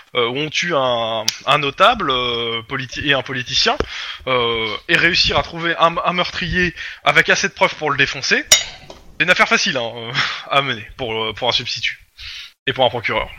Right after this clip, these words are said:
L'important, c'est les apparences, c'est les élections. La vérité, ils s'en tamponnent. C'est ça le problème,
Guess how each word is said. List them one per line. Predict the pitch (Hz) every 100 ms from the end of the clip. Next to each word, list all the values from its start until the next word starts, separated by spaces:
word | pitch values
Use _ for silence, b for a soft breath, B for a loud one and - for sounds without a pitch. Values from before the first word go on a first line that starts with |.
| B B B B - _ B B B B -
L'important, | 151 165 - 220
c'est | 214 165
les | 139
apparences, | 143 202 175 175 - -
c'est | - 120
les | 120 120
élections. | 143 - - - -
La | 131
vérité, | 135 127 151
ils | 208
s'en | 165
tamponnent. | 156 151 165 127 - - - -
C'est | 123
ça | -
le | 147
problème, | 123 104 92